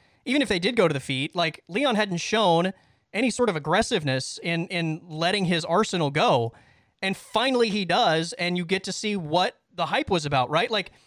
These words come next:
I think I told you last week, I felt like this was the second most dangerous fight for Kamaru in this title run. I felt like Gilbert was the first most dangerous.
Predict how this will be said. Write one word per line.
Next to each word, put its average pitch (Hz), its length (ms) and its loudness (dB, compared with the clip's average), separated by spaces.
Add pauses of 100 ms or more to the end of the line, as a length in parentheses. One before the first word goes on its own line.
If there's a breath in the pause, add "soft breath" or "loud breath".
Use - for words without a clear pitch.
(180 soft breath)
I 202 60 2
think 240 120 0
I 220 60 2
told 220 180 2
you 220 80 -2
last 196 220 2
week, 214 260 -2 (720 soft breath)
I 214 140 0
felt 240 160 0
like 196 80 -2
this 214 120 -2
was 190 100 -4
the 170 80 0
second 214 360 0
most 190 200 0
dangerous 185 360 0
fight 156 320 2
for 165 120 -2
Kamaru 139 540 2 (160)
in 170 120 -2
this 160 120 0
title 156 240 2
run. 120 140 -2
I 120 40 -4
felt 185 140 0
like 165 100 -4
Gilbert 208 260 2
was 196 100 0
the 190 80 -4
first 180 260 0
most 165 180 -4
dangerous. 160 420 -2